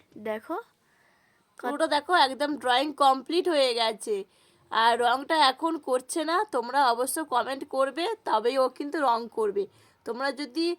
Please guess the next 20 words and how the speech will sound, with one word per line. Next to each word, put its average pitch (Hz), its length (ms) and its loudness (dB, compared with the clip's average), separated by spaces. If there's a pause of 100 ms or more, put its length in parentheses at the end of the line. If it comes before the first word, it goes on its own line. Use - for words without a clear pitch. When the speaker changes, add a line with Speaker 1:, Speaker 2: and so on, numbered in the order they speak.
(320)
Speaker 2:
সান্তা 220 340 -4
ক্লজের, 285 600 -2
আহ, 214 1040 -4
রং 226 280 -2
করা 277 280 0
ড্রয়িং 247 440 -2
দেখতে 233 360 -6
চাও 302 300 4
তো 381 180 -4
তাহলে 254 400 4
ও 262 100 4
রং 247 320 0
করে 247 220 2
দেবে। 277 280 -4 (680)
অবশ্য 247 260 -4
তোমাদের 294 340 -4
কমেন্টের 262 720 -4 (440)
আমরা 247 280 -4
আশায় 262 300 2
থাকলাম। 202 460 -4